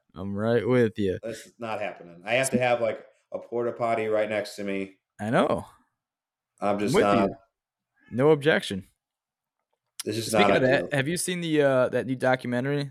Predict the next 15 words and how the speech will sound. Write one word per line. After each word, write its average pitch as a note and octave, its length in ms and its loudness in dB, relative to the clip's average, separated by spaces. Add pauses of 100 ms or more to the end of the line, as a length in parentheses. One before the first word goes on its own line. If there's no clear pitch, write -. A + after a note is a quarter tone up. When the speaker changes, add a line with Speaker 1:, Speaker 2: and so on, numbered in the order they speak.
(120)
Speaker 1:
that B2 120 -2
was, A#2 240 -4
uh, G#2 200 -2
Woodstock A#2+ 480 -2
ninety-nine? B2+ 640 -4 (600)
Speaker 2:
I D3 100 2
did. D3 220 2
I A#2+ 60 6
finally D#3 320 2
watched C#3 340 0
it A#2+ 240 -6 (220)
last B2+ 320 4
Speaker 1:
Yeah, B2+ 60 4
Speaker 2:
weekend. B2+ 160 4
Speaker 1:
buddy. G#2 300 0